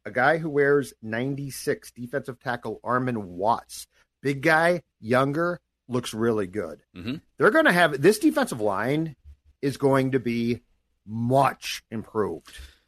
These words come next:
Speaker 2: They
Speaker 1: Like,
Speaker 2: have
Speaker 1: not
Speaker 2: enough, they have,
Speaker 1: just
Speaker 2: they, they have
Speaker 1: a
Speaker 2: enough
Speaker 1: little bit.
Speaker 2: options. Like, they have
Speaker 1: Right.
Speaker 2: enough options, right?
Speaker 1: The right end, the right end position, a little bit of a concern, but i-, if Daniil can play, you know, can switch at times, I,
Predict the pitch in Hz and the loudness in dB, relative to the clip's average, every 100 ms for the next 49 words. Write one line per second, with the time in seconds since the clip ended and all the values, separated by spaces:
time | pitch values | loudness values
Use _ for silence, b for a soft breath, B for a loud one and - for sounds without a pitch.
0 | _ 120 147 190 175 170 180 160 139 156 | _ 4 6 8 6 8 6 6 4 4
1 | 156 170 214 190 143 123 170 - 95 85 | 6 6 6 6 6 8 6 6 2 2
2 | 92 98 104 - 110 123 156 156 127 117 | 0 6 4 6 6 8 8 6 6 6
3 | 92 - 57 - 78 87 92 - _ _ | 4 2 -6 -6 0 2 0 -2 _ _
4 | 127 175 294 285 262 165 156 208 269 262 | 0 2 4 4 2 0 2 4 6 4
5 | 302 269 294 254 269 226 240 214 247 202 | 2 -4 -6 -4 -2 0 2 2 0 0
6 | 220 214 - 208 226 196 190 - 170 139 | -4 -6 -2 0 2 0 -2 -2 -6 -6
7 | - 160 180 240 254 247 208 226 214 185 | -6 -2 4 4 2 -4 -8 0 2 2
8 | 170 - _ _ 160 170 151 143 127 - | 0 -4 _ _ -2 2 2 2 -8 -2
9 | 135 170 240 - 226 233 254 240 - _ | 0 0 -4 -4 -2 0 -2 -4 -8 _
10 | _ _ _ 151 | _ _ _ 0